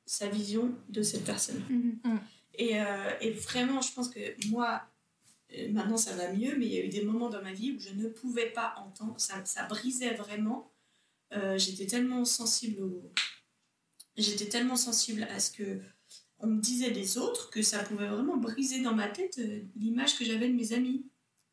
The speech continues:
Speaker 1: Et je pouvais pas entendre, euh, que tel ami avait fait ça, et ça, ça servait pas. Et du coup, même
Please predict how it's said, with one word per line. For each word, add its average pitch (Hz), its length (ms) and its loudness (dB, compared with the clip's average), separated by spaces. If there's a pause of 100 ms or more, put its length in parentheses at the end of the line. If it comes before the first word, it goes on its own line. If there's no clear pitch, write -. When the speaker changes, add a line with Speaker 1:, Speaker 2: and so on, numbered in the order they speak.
(280)
Speaker 1:
Et 214 60 0
je - 120 2
pouvais 214 240 0
pas 320 100 0
entendre, 262 520 2
euh, 214 300 2
que 214 260 0
tel 220 200 0
ami 220 240 4
avait 202 120 -4
fait - 160 -14
ça, 214 360 -2
et - 140 -4
ça, - 180 -2
ça 208 200 -4
servait 208 400 -2
pas. - 260 -4 (340)
Et 214 120 0
du 208 120 0
coup, 294 140 2
même 240 320 4